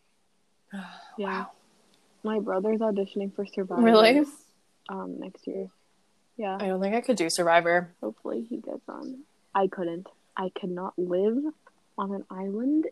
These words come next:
Speaker 1: and eat bugs or fish
Speaker 2: Yeah, I
Speaker 1: all
Speaker 2: don't think I
Speaker 1: day.
Speaker 2: could do,
Speaker 1: And,
Speaker 2: yeah.
Speaker 1: like, I just, I, I live a much,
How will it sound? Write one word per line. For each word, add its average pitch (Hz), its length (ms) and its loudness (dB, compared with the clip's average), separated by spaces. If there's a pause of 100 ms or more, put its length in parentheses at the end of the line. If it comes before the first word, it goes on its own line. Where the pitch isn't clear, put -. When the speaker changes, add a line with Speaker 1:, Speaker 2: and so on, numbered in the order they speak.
Speaker 1:
and 202 140 -4
eat 190 300 -6 (460)
bugs 233 480 6 (600)
or 196 420 -2 (380)
fish 240 280 -2
Speaker 2:
Yeah, 233 180 2
I 202 40 8
Speaker 1:
all 202 40 6
Speaker 2:
don't 202 180 0
think 233 140 2
I - 100 2
Speaker 1:
day. - 60 -2
Speaker 2:
could 185 140 -2
do, 151 240 -2 (280)
Speaker 1:
And, 220 160 -4
Speaker 2:
yeah. - 180 2
Speaker 1:
like, 220 200 -4 (2250)
I 208 120 -4
just, 220 180 -8 (180)
I, 208 220 -4 (220)
I 202 240 -4 (100)
live 220 460 -4 (320)
a 220 80 -10
much, 196 580 -8